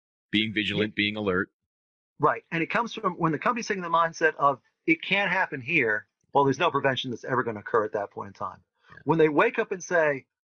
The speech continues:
Speaker 2: "It can happen here," what steps do I need to take? Congratulations. When that epiphany has gone off, now that we can start taking actions to start, you know, preventing, preventing things from occurring.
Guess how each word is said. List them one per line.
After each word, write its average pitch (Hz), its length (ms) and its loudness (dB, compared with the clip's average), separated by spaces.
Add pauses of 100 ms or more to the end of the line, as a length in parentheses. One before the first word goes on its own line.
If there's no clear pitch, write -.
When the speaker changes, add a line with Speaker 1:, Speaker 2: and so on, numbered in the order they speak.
Speaker 2:
"It 135 160 -4
can 208 280 -2
happen 139 300 -2
here," 117 360 -2 (200)
what - 240 2
steps - 280 2
do 151 80 0
I 143 40 2
need 143 120 0
to 147 80 -6
take? 147 400 -2
Congratulations. 131 960 -2
When 123 140 -6
that 135 120 2
epiphany 165 440 -2
has 127 120 -6
gone 131 220 0
off, 143 220 4 (300)
now 156 280 0
that 156 100 -4
we 135 80 -4
can 131 120 -12
start 127 260 0
taking 123 280 -6
actions 127 500 -4 (260)
to 127 100 -6
start, 120 500 2
you 135 120 -12
know, 113 180 0
preventing, 113 720 -4 (460)
preventing 127 440 0
things 113 440 -10 (120)
from 107 420 2
occurring. 110 400 0